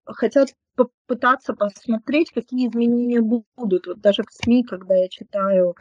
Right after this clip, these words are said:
не знаю, каких-то эк-, экспертов или вот, э, ну, какие-то высказывания просто в статьях, да, люди там: "Ну, вроде должно нам всем стать легче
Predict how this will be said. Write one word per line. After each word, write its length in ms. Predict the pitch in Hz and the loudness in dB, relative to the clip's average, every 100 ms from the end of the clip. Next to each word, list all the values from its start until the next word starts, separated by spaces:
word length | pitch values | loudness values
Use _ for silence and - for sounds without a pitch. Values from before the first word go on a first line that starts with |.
| - _ - _ | -16 _ -20 _
не 220 | 185 196 | -4 0
знаю, 180 | 202 190 | 2 2
каких-то 380 | - 180 - 180 | 0 -10 -2 0
эк-, 240 | 180 - - | 0 -4 -10
экспертов 800 | - - - 233 254 233 220 208 _ _ _ | -10 -8 -4 -2 0 2 0 0 _ _ _
или 560 | 214 202 190 185 185 185 | -4 -2 0 0 2 2
вот, 280 | 185 185 - | 2 -2 0
э, 380 | 190 185 180 180 - _ _ 185 202 | 0 2 2 -2 -6 _ _ _ 2
ну, 240 | 226 180 | 2 2
какие-то 400 | - - 208 190 | -4 -6 -4 -4
высказывания 580 | 185 - 214 233 208 190 | -6 0 0 2 -2 0
просто 280 | - 180 185 | 0 -2 -6
в 40 | |
статьях, 380 | - 185 180 160 - _ _ _ | -8 -2 0 0 -4 _ _ _
да, 280 | 196 214 240 | -2 0 0
люди 400 | 196 233 233 226 220 _ - | -4 -4 2 0 0 _ -2
там: 180 | 202 - _ | -2 -4 _
"Ну, 120 | 247 | 0
вроде 400 | 220 254 427 392 214 | 0 0 0 0 0
должно 440 | 208 196 277 403 | -2 -2 -2 0
нам 180 | 330 269 | 0 -2
всем 320 | _ 339 311 | _ 2 2
стать 340 | - 262 285 | -2 -4 -2
легче 420 | 254 285 - - | 0 0 0 0